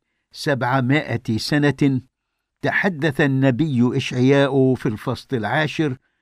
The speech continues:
من نبوته عن غزو الجيش البابلي لمملكة يهوذا وتدميرها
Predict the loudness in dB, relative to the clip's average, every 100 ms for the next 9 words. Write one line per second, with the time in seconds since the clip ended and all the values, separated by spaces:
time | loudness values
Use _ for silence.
0 | _ -2 0 2 2 2 2 2 4 2
1 | 0 _ _ _ _ -2 0 0 -2 2
2 | 2 2 0 2 2 -2 -4 0 2 2
3 | 0 -2 -2 0 0 0 0 0 -2 -4
4 | _ _ _ -2 2 2 2 2 2 0
5 | 4 4 6 4 4 0 -6 _ _ _
6 | _ _ _ -6 -4 -2 -4 0 4 6
7 | 6 4